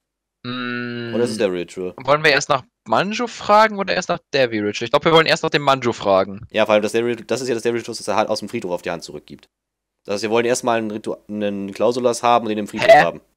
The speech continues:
Speaker 1: Der ist ja der, der was aus dem Deck beschwört. Das, was aus dem Deck beschworen wird, ist ja dann das, was tatsächlich was tut.
Speaker 2: Ach stimmt, so rum war's. Nevermind.
Speaker 1: Ja. Also nochmal mal Manju.
Speaker 2: Ja.
Speaker 1: Und gucken mal.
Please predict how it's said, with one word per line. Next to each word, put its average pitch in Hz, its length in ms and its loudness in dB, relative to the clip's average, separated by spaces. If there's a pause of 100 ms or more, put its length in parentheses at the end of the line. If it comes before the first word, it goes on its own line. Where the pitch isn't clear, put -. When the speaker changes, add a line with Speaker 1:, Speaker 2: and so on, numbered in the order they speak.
(560)
Speaker 1:
Der 143 160 6
ist 180 120 0
ja 185 100 2
der, 170 120 4
der 165 140 6
was 151 200 6
aus 147 80 -6
dem 139 100 -18
Deck 170 180 2
beschwört. - 340 2
Das, - 180 -4
was - 120 -8
aus 131 100 -10
dem 139 120 -12
Deck 143 200 -2
beschworen 127 560 -4
wird, 175 200 2
ist 107 120 -6
ja 110 80 2
dann 104 120 -4
das, 107 180 -2
was 113 100 -8
tatsächlich 110 440 -10
was 98 120 -10
tut. - 280 -18 (1000)
Speaker 2:
Ach - 60 -10
stimmt, 95 180 -6
so 85 100 -4
rum 76 160 -10
war's. 73 220 -10
Nevermind. 76 420 -12 (840)
Speaker 1:
Ja. 95 320 -2 (560)
Also 120 160 -4
nochmal 123 260 2
mal 117 160 -2
Manju. 98 360 -6 (100)
Speaker 2:
Ja. 87 160 -10 (840)
Speaker 1:
Und 131 200 -2 (120)
gucken 123 280 2
mal. 85 280 0